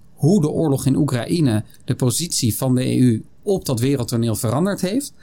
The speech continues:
Ten derde zijn we ingegaan op in hoeverre de E U eigenlijk in staat is om een eenduidige, duidelijke strategie te ontwikkelen en daarna ook te volgen. Daar hebben we grote uitdagingen bij besproken, maar tot nu toe, een jaar na de oorlog in Oekraïne,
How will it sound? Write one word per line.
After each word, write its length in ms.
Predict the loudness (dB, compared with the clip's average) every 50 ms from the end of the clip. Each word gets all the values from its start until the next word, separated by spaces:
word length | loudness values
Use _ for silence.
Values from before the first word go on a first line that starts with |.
| -20 -20 -20 -20 -20 -20 -20 -14 -6
Ten 160 | -2 0 2
derde 280 | 2 2 2 2 0 0
zijn 180 | 0 0 0
we 80 | 0 0
ingegaan 560 | 0 0 0 -2 -4 -4 -4 -4 -2 -2 -2
op 120 | -2 0
in 100 | 2 2
hoeverre 340 | 2 2 2 0 -2 -2 -2
de 60 | -2
E 40 | 0
U 60 | 0
eigenlijk 360 | -2 -2 -4 -6 -6 -4 -2 -2
in 80 | 0
staat 460 | 0 -2 -4 -4 -6 -6 -6 -6 -4
is 320 | 0 0 0 0 0 -4 -4
om 160 | -2 0 0
een 100 | 2 2
eenduidige, 800 | 2 2 2 2 0 0 0 0 0 0 0 -2 -2 -2 -2 -6 -10 -18 -20 -20 -20 -8 -4
duidelijke 520 | -2 -2 0 0 0 0 0 0 0 -2
strategie 500 | -4 -2 -4 -4 -4 -4 -4 -4 -4 -4
te 100 | -4 0
ontwikkelen 460 | 0 0 2 2 0 -2 0 0 0 0
en 60 | 0
daarna 240 | 0 -2 -2 -2 -2
ook 160 | -2 -2 -4
te 100 | -4 -6
volgen. 440 | -6 -2 -2 0 0 0 -2 -2 -4 -6
Daar 80 | -8 -14 -20 -20 -20 -12 -6
hebben 220 | -4 -4 -2 -2
we 60 | -2
grote 280 | -2 0 0 0 -2 -2
uitdagingen 560 | -4 -2 -2 -2 -2 -4 -4 -6 -4 -4 -2 -2
bij 140 | -2 -2
besproken, 460 | -4 -4 -4 -2 -2 -4 -4 -2 -2 -2
maar 140 | -2 -2
tot 180 | -2 -2 0 2
nu 200 | 2 2 2 0
toe, 300 | -2 0 0 0 0 -2 -6 -12 -20 -20 -20 -20 -4 -2
een 120 | 0 0
jaar 220 | 2 0 0 0
na 100 | -2 -2
de 60 | -2 -2
oorlog 300 | -2 0 -2 0 0 0
in 100 | 2 2
Oekraïne, 600 | 2 0 -2 -4 -2 -2 0 2 2 0 0 -4